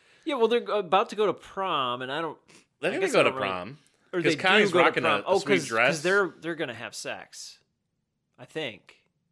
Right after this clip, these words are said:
Speaker 1: I think that's when they have sex.
Speaker 2: I don't know if they ever have sex or not. But
Speaker 1: Well, they're, they were about to.
Speaker 2: Oh, okay.
Speaker 1: And then I think, um, that's when the ship comes in
Speaker 2: Yeah.
Speaker 1: to take them all
Speaker 2: I think
Speaker 1: back.
Speaker 2: they're all in, like, a street. It's kinda like a big
Speaker 1: Yep.
Speaker 2: deal. Like, every
Speaker 1: Yep.
Speaker 2: character in the movie sort of comes out of the bushes to see them get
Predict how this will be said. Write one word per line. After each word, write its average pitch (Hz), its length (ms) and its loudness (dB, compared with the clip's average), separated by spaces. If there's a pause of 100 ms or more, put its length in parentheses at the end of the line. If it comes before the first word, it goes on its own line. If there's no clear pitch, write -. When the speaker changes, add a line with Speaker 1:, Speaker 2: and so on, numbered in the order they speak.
Speaker 1:
I 147 80 -8
think 208 140 -2
that's 170 180 0
when 139 100 -8
they 107 100 -10
have 87 140 -18
sex. - 540 -18 (260)
Speaker 2:
I 98 60 -8
don't 170 180 -4
know 139 120 -2
if 151 80 -6
they 101 100 2
ever 92 220 0
have 82 160 -10
sex 90 320 -10
or 76 40 -20
not. 131 340 -20
But 180 100 -8
Speaker 1:
Well, 190 80 4
they're, 185 260 2
they 196 140 2
were 175 160 4
about 131 380 -2
to. 87 260 -14 (180)
Speaker 2:
Oh, 90 280 -4
okay. - 340 -16
Speaker 1:
And 151 100 -6
then 151 100 -2
I 135 120 -4
think, 165 500 -6
um, 135 300 -2
that's 127 200 -6
when 139 100 -12
the 110 80 -10
ship - 340 -8
comes 113 320 -12
in 123 80 -4
Speaker 2:
Yeah. 107 140 0
Speaker 1:
to 76 100 -6
take 131 300 -10
them 110 180 -8
all 78 240 -14
Speaker 2:
I 117 40 -10
think 120 100 -4
Speaker 1:
back. - 60 -2
Speaker 2:
they're 262 120 0
all 226 120 2
in, 185 60 -2
like, 147 140 -4
a 104 40 -2
street. 131 560 -8
It's 98 160 -12
kinda 190 160 -4
like 123 120 -2
a 104 60 -2
big 95 80 -10
Speaker 1:
Yep. 110 200 0
Speaker 2:
deal. 107 180 0
Like, 98 160 -2
every 110 200 -2
Speaker 1:
Yep. - 80 -4
Speaker 2:
character 113 260 0
in 101 60 -8
the 98 80 -8
movie 101 280 -6
sort 98 220 -10
of 95 120 -10 (480)
comes 127 220 -4
out 113 140 4
of 101 60 -4
the 104 60 -6
bushes 101 440 -6
to 104 100 -12
see 107 140 -8
them 95 180 -10
get 92 220 -4